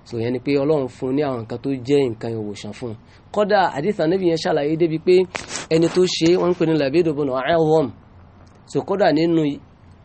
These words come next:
inú comb náà ló ṣe oògùn yẹn sí, sẹ́wọ̀n kan. So, Ọlọ́run bá sì tú Ànábì sallallahu alaihi wasallam kalẹ̀. So, inshallah, màá padà wá síbẹ̀ tí mo fẹ́ lò níbí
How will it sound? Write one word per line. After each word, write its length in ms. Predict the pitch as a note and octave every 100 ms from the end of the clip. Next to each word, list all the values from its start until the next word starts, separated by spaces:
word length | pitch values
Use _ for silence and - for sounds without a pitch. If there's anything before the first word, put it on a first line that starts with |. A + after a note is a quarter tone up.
| - - - -
inú 220 | E3+ F3 D#3+
comb 300 | F#3+ F#3+ - -
náà 180 | D#3
ló 120 | C#3 C3
ṣe 220 | C3 C#3
oògùn 260 | A#2 A2+ A#2+
yẹn 100 | A#2+
sí, 180 | - C#3 - - - - - -
sẹ́wọ̀n 340 | B2+ A#2 G2
kan. 180 | A2+ G#2+ - - - - - -
So, 140 | B2
Ọlọ́run 320 | A#2+ C#3+ C#3
bá 80 | C3
sì 120 | C3+ B2+
tú 140 | -
Ànábì 200 | B2 B2+
sallallahu 420 | A#2 G#2+ A#2 B2+
alaihi 120 | G#2+ G#2
wasallam 360 | - C3 B2+ G2+
kalẹ̀. 340 | B2 A2+ F#2+ -
So, 180 | -
inshallah, 680 | C#3 B2+ F#3 F#3 D#3 D3+ D3+ - - -
màá 140 | B2 C3+
padà 220 | C#3+ B2
wá 100 | B2+
síbẹ̀ 220 | D3 D#3+ E3
tí 80 |
mo 100 | F#3
fẹ́ 180 | F3+ G#3+
lò 180 | G#3+ G3+ C#3
níbí 280 | C3+ D#3+